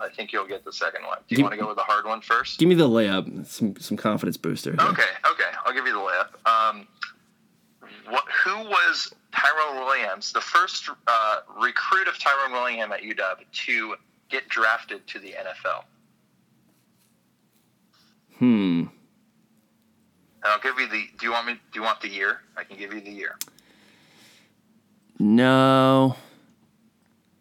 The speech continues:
Speaker 2: Drafted
Speaker 1: So it
Speaker 2: in the
Speaker 1: wouldn't be
Speaker 2: N F L.
Speaker 1: anybody, remember, he, he was here until oh eight, so it wouldn't have been anybody in, like, oh five, oh six, oh seven, 'cause that's not his recruit.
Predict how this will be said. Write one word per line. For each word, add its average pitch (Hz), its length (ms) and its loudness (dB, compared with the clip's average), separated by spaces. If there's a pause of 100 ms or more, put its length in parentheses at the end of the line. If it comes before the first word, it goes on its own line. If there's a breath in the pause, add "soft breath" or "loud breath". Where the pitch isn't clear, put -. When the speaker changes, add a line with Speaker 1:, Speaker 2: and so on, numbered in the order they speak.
(640)
Speaker 2:
Drafted 127 680 4
Speaker 1:
So 147 60 8
it - 20 8
Speaker 2:
in 139 80 8
the 123 80 8
Speaker 1:
wouldn't 107 80 6
be 107 80 4
Speaker 2:
N 101 60 0
F - 80 2
L. - 80 -2
Speaker 1:
anybody, 131 420 -2
remember, 135 340 4
he, 127 240 0
he 131 160 -2
was 127 160 -2
here 131 140 2
until 120 400 -4
oh 117 180 0 (100)
eight, - 160 -12
so 107 160 -4
it 101 60 -10
wouldn't 135 220 -2
have 117 60 -6
been 120 160 0
anybody 113 520 -4
in, 104 140 -14
like, 95 380 -12 (440)
oh 104 80 -6
five, 101 300 0
oh 95 80 0
six, - 280 -6
oh - 40 -6
seven, 95 280 -4
'cause 95 160 -8
that's 98 280 -4
not 98 260 -2
his 92 160 -12
recruit. 92 460 -12